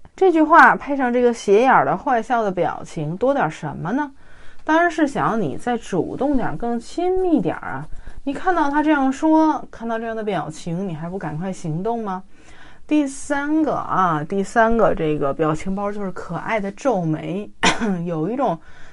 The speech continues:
撒娇卖萌的意思，也有拒绝和纠结的意思。<clears throat> 你约他吃饭，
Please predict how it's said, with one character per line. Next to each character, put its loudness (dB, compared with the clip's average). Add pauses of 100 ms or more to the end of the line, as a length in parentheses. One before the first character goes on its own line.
撒 4
娇 2
卖 4
萌 -2
的 -4
意 -2
思， -10
也 -6
有 -4
拒 -2
绝 0
和 -4
纠 4
结 0
的 -4
意 -2
思。 -14 (580)
<clears throat> -18
你 -2
约 4
他 4
吃 -4
饭， 0